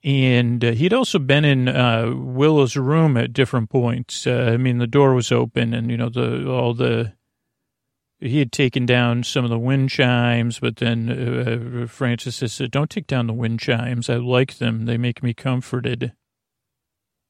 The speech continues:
He had tried to fix, uh, like, uh, where, anyway, he'd done a lot of stuff, but nothing really useful.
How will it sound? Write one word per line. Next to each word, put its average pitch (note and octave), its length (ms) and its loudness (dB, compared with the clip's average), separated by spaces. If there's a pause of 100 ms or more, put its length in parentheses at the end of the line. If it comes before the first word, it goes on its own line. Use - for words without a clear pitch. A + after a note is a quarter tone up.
(460)
He C3+ 160 -4
had B2+ 140 0
tried B2+ 320 2
to B2+ 60 2
fix, - 580 0
uh, B2 580 2
like, B2 460 0
uh, A2+ 160 0
where, A#2+ 640 0 (560)
anyway, C#3+ 440 0
he'd D#3+ 180 -4
done E3 180 2
a D3+ 60 0
lot C3+ 260 2
of A#2 160 0
stuff, C3+ 600 0
but C#3 140 -2
nothing C#3+ 540 0
really B2+ 260 2
useful. B2 920 -2